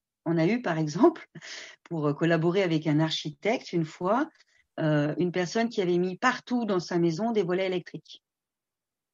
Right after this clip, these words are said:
Du sol au plafond, du rez-de-chaussée au grenier, des portes en passant par les fenêtres. Panne d'électricité enfermée à l'intérieur.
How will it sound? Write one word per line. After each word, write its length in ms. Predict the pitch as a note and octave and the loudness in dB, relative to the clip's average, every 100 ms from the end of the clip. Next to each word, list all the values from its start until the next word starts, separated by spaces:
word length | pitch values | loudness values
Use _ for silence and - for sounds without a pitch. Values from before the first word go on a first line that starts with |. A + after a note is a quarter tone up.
| _ | _
Du 120 | F3 F#3+ | -10 -4
sol 220 | A#3 A3+ | 2 2
au 60 | |
plafond, 640 | A3+ G#3 E3+ A3 B3+ D4 D4+ | 4 0 0 0 4 6 6
du 120 | G#3+ | 4
rez-de-chaussée 720 | G#3 G#3 A3+ A3 A3+ A3 A3 | 0 0 -2 -2 2 4 6
au 100 | G#3 | 4
grenier, 500 | F3+ F3+ F#3+ A#3+ D4 - - - - - - - | 2 2 2 4 4 2 -10 -18 -18 -20 -16 -4
des 120 | F#3 | -4
portes 320 | - C4 - | 0 -2 0
en 60 | G#3+ | -4
passant 320 | - - A3+ | -2 -2 0
par 120 | A3+ | 2
les 100 | G3 | 0
fenêtres. 460 | - D#3+ C#3+ - D3+ _ _ _ _ _ - | -2 -6 -6 -10 -18 _ _ _ _ _ -4
Panne 180 | G3+ | 0
d'électricité 720 | G3+ F#3+ F3+ F3+ - A3+ G3 E4+ | 0 0 -2 -8 -12 -10 -8 -6
enfermée 400 | D#3+ G3+ F#3+ G3 | -6 -8 -8 -8
à 40 | |
l'intérieur. 680 | F#3+ F3+ F#3+ F#3 F3+ D#3 | -8 -10 -10 -8 -10 -10